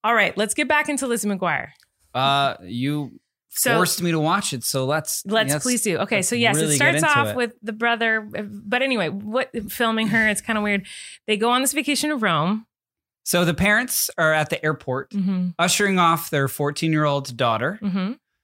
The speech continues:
Speaker 2: Um, to go to Rome for two weeks
Speaker 1: Right.
Speaker 2: with her principal,
Speaker 1: Mm-hmm.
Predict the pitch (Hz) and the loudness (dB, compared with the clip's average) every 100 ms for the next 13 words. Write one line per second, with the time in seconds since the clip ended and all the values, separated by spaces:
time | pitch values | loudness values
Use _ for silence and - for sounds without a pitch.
0 | _ _ 131 131 127 127 123 117 - _ | _ _ 0 2 2 0 -2 -6 -10 _
1 | _ _ _ _ _ 151 127 151 143 - | _ _ _ _ _ -4 0 0 0 0
2 | 127 113 117 135 165 202 180 - 120 - | -2 -2 0 2 2 -2 -4 -6 -6 -2
3 | 117 98 95 - - 180 160 220 190 - | -2 -2 -4 -6 -2 0 0 -4 -10 -20
4 | _ _ _ - 135 - 139 131 - 175 | _ _ _ -4 -2 0 -2 -2 -2 -2
5 | 202 196 143 135 202 _ _ 196 190 | 0 -2 -2 -4 -6 _ _ -6 -4